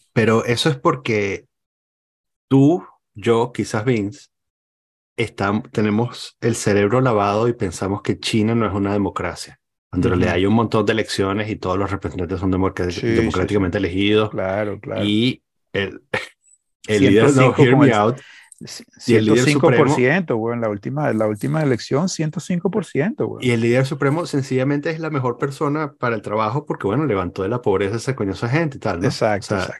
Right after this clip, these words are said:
Speaker 2: exacto.
Speaker 1: estoy, estoy siendo parcialmente sarcástico porque esa es la lectura, ¿no?
Speaker 2: Ujú.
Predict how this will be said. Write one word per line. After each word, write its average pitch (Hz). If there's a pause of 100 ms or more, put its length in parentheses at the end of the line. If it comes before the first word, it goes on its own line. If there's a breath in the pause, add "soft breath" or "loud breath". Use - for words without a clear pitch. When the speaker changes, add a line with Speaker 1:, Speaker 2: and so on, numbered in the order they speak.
Speaker 2:
exacto. - (160)
Speaker 1:
estoy, 139
estoy 135
siendo 175
parcialmente 143 (260)
sarcástico 135 (100)
porque 95 (180)
esa 107
es 123
la 143
lectura, 85
¿no? 135 (140)
Speaker 2:
Ujú. 117